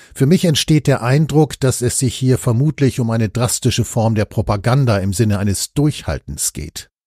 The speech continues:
Eine rein symbolische militärische Aktion soll den entmutigten Soldaten in der Ukraine sowie dem Wahlvolk in Europa noch einmal die Illusion eines Vorrückens simulieren. Seht her,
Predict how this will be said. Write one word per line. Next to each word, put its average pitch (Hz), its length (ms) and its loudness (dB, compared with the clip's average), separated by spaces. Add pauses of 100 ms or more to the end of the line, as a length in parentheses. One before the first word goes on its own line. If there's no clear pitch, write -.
(500)
Eine 156 220 0
rein 156 240 4
symbolische 123 760 2
militärische 113 680 -2
Aktion 131 560 0
soll 107 220 0
den 107 160 -2
entmutigten 127 720 0
Soldaten 120 580 -2
in 107 140 -2
der 110 120 -2
Ukraine 127 600 0 (220)
sowie 123 320 0
dem 104 180 0
Wahlvolk 117 600 0
in 110 120 -4
Europa 110 560 2
noch 127 220 0
einmal 151 480 2
die 123 280 -2
Illusion 135 640 4
eines 117 280 -2
Vorrückens 104 800 -2
simulieren. 90 760 -6
Seht 110 480 -4
her, 120 320 0